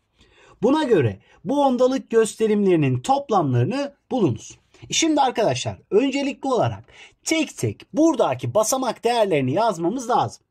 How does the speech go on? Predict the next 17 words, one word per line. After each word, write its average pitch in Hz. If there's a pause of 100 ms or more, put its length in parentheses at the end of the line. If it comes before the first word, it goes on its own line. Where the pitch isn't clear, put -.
(360)
Bakın 277
ne 311
var? 190 (140)
Beş 247
var. - (280)
Beşi 175
yazdık. 170 (480)
Sonra 302
sıfır 247
virgül 208
sıfır 208
bir. 113 (320)
Hocam 220
burada 277
ne 269
yapacağız? 120 (120)
Bak 185